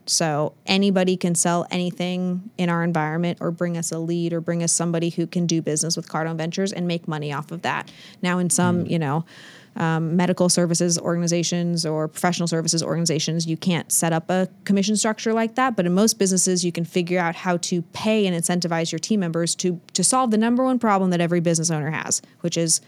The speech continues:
Speaker 1: not enough leads. So we always have that in place, but the incentive plan, it really does depend on what they negotiated in their base and what we were targeting for that role. But we're, in general terms, targeting between, uh, ten to twenty percent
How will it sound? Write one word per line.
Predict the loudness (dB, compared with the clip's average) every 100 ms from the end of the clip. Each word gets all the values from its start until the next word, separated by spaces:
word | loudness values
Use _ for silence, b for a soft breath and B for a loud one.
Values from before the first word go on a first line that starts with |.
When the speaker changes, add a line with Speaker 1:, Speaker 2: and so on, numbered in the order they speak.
| b 0
Speaker 1:
not | 2 2
enough | 2 0
leads. | -2 -2 0 -2 -4 B B B B -2
So | 2 4 4 2
we | 0 2
always | 4 4 4
have | 2 2
that | 0 2
in | 0
place, | 2 2 2
but | 0 0
the | 0
incentive | 2 2 2 0 0
plan, | -2 -2 -2
it | 0
really | 2 2
does | 2 0
depend | -2 -2 -2 -2 -4 -6 b b
on | -2 0 0 -2 -6 _ _ _ _
what | -2 0
they | 0
negotiated | 0 0 0 0 0 0
in | 0
their | -2
base | -4 -2 -2 0 0
and | -2
what |
we | -2 -2
were | -2
targeting | -2 -2 -2 -2
for | 0 0
that | 0 0
role. | 2 2 0
But | 0 0
we're, | 2 2 0 -2 -2
in | 0 0 -2 -6 B B
general | 0 2 2 0
terms, | -2 -4 -2 0 0
targeting | 0 0 0 -2
between, | -2 -2 -2 -4 B B B B B 0
uh, | 2 2
ten | 2 2 4 2
to | 2 0
twenty | -2 -2 0 0
percent | 0 2 2 0 -2